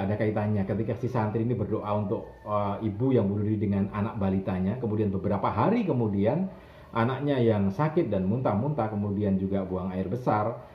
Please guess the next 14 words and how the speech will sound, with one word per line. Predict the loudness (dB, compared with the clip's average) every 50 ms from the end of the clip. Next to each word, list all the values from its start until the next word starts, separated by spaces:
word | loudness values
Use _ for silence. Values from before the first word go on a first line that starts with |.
| -14 -8
ternyata | -4 -2 0 2 2 0 0 2 2 2 2 0 -2 -4 -8 -8
selesai | -4 -4 -2 -2 -2 0 0 0 2
dengan | 2 0 0 0 0 0 -2 -4 -6 -10 -14 -20 -20 -20 -20 -18 -10 -6
bawang | -4 -2 0 0 0 0 0 -2
dan | -2 -4 -4 -4 -6 -8 -10 -14 -20 -20 -20 -20 -20 -14 -8
minyak | -4 -2 -2 -2 -4 -4
goreng | -6 -6 -6 -6 -6
itu. | -8 -10 -10 -12 -14 -16 -18 -20 -20 -20 -20 -20 -20 -20 -20 -20 -20 -20 -20 -20 -20 -20 -20 -20 -20 -20 -20 -20 -20 -20 -14 -8
Sepertinya | -4 -2 0 0 2 2 2 2
tidak | 0 0 0 0 0 0
ada | 0 -2
ini, | -2 -4 -8
sepertinya | -8 -6 -4 -2 -2 -2 -2 -2 -2
tidak | -2 -2 -4 -4 -4